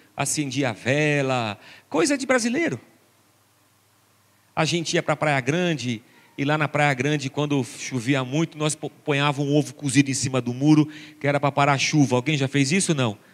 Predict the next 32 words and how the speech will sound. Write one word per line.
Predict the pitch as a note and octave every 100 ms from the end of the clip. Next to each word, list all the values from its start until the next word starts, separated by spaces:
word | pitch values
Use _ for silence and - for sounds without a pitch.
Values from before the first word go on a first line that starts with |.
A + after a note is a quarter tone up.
| _
Fafá | - C3 D3 D3
já | D3+
fez. | C#3+ B2+ A#2 C#3 - - - - _ _ _ _
Já | -
fizeram? | C3+ C3+ D#3+ G#3 C3 - - _ _ _ _ _ _ _ _
Porra, | E4 E4+ F4+ - -
então | E3 - C#4
você | F#4
não | G4
sabe | - B3
o | G3
que | F#3+
é |
infância | F3 - E3 D3+
na | C#3
Praia | C3+ B2
Grande. | A2 G#2+ G#2+ - - - - - - -
Tô | E3
lá | F3 F#3+
feliz | F#3+ G3 F#3+
da | F#3+ F#3
vida, | C#3 G3 C#3 A#2 - - -
tô | -
lá | F#3+
feliz | F#3+ G#3+ G#3+
da | F3+ F#3+
vida, | C#3+ F#3 E3+
começa | F3 F#3+ G3+
aquela | F#3 F3+
chuva, | D3+ A3+ G3
putz, | C4+ F#3+
lascou. | G#3 - F4 G#4 F#4